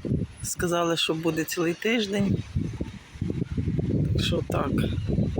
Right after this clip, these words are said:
Було тепло-тепло, хорошо. Тепер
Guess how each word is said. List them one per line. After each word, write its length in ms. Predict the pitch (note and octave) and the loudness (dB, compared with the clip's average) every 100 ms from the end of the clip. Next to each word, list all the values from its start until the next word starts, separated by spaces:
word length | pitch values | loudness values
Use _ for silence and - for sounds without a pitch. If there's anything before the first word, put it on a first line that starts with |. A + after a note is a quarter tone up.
| - - - - | 0 -2 -4 0
Було 280 | F3+ F#3 C#3+ | 2 4 4
тепло-тепло, 760 | E3+ E3 - E3+ A#3+ - A3 | 4 4 2 0 0 2 0
хорошо. 640 | - F3+ E3+ - A#3+ G#3+ A3 - - - - - - - - - - - - - - - - - - | 0 2 2 2 2 2 2 -2 -4 -4 0 2 2 2 2 2 0 0 -4 -8 -6 -4 -4 -4 -6
Тепер 260 | F#3 F#3 | -4 -2